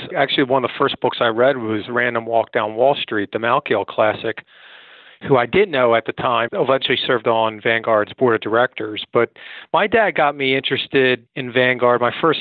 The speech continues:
exposure to investing, I had summer money from working construction and cutting grass. And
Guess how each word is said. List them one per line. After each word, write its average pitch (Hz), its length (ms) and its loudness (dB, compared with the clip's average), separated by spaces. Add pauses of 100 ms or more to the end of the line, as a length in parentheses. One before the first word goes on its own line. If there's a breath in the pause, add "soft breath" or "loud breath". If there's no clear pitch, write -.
(120)
exposure 127 420 0
to 113 140 -4
investing, 117 580 0
I 127 120 0
had 120 100 0 (100)
summer 127 260 0
money 127 480 0
from 101 240 -12 (180)
working 127 360 0
construction 117 640 -2
and 104 100 -10
cutting 113 280 -2
grass. 110 420 2 (100)
And 104 200 -14